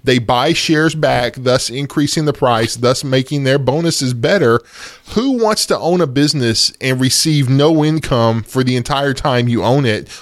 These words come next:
only make some when you sell it? That's stupid when you say it that way. But if I say, "Hey, buy some stock, hold it for ten years and it'll double in value and then sell it," people think that's great. So, like I say,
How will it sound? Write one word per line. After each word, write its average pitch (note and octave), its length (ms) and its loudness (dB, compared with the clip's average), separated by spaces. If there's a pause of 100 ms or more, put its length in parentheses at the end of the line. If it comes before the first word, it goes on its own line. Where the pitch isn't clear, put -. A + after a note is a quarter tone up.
(160)
only C#3+ 360 4
make C3+ 380 2
some A#2 520 0
when A#2+ 160 0
you G#2+ 100 -2
sell A#2+ 340 0
it? - 180 -8 (220)
That's D3 260 -2
stupid G3 540 0
when C#3+ 100 0
you C3+ 80 2
say C3+ 220 2
it A2+ 120 0
that D#3+ 240 2
way. A2+ 360 2 (240)
But D#3+ 180 2
if - 100 -4
I D3 120 2
say, D#3 180 0
"Hey, C#3 240 2
buy C3+ 300 0
some D#3+ 200 -8
stock, E3 480 -4 (200)
hold F#3+ 240 2
it C3+ 80 -2
for D3 120 -2
ten D#3 260 -2
years C#3+ 240 0
and C#3 60 0
it'll A#2+ 100 2
double C#3 300 2
in B2 80 2
value B2 380 2
and A#2 140 0
then E3 140 2
sell G#2+ 320 2
it," - 220 0 (220)
people A#2 240 -2
think A#2+ 240 -2
that's A2+ 220 -4
great. A#2+ 440 -2 (200)
So, A#2 500 2 (720)
like B2+ 240 -4
I C#3+ 100 -2
say, A#2+ 400 2